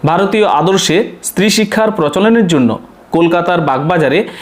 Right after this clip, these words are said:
একটি বালিকা বিদ্যালয় স্থাপন করেন, যা আজকে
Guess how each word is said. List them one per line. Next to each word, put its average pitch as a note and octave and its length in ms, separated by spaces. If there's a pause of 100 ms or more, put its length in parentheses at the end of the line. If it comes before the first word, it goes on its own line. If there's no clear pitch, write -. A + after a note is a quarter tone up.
(120)
একটি D#3+ 240
বালিকা D3+ 400
বিদ্যালয় F#3 360
স্থাপন C3 360
করেন, G#2+ 240 (340)
যা D#3+ 280
আজকে C3 420